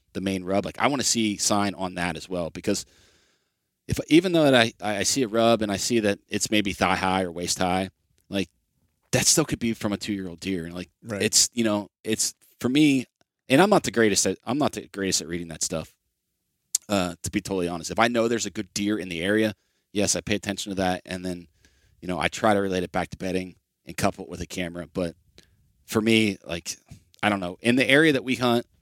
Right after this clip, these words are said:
Speaker 1: um, on that public, the deer density is, like, like we talked about earlier, it's super, super low.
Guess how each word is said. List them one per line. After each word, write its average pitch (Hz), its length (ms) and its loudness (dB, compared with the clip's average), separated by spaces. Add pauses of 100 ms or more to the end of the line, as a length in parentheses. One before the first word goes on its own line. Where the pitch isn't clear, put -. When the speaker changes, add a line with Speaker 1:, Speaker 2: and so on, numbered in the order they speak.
(640)
Speaker 1:
um, 98 580 -2 (320)
on 107 140 0
that 107 140 -2
public, 110 480 0 (320)
the 95 80 -8
deer 117 200 0
density 104 460 -2
is, - 280 -8
like, 98 160 -8 (120)
like 95 140 -6
we 98 60 -10
talked 90 220 -4
about 92 160 -6
earlier, 95 180 -6
it's - 120 -8
super, - 400 -4
super 104 320 -8
low. 90 340 -6